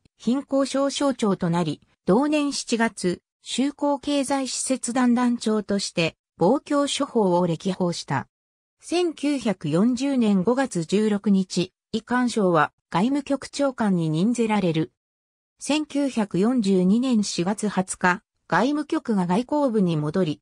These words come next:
伊はそのまま大臣に留任したものの、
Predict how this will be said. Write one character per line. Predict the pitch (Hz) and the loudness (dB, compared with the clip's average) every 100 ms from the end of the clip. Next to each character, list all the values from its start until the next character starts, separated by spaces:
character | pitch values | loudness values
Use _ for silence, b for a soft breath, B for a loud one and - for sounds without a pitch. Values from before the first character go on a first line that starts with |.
| _ - | _ -4
伊 | 247 | 0
は | 277 233 | 2 0
そ | 185 | 0
の | 185 | 0
ま | 254 240 | 0 0
ま | 240 | 0
大 | 233 320 247 | 0 0 0
臣 | 240 | 2
に | 190 160 | 2 2
留 | 185 | 0
任 | 262 269 254 | 0 0 -2
し | - | -2
た | 214 | 0
も | 202 | 2
の | 196 185 | 2 0
の、 | 175 | -2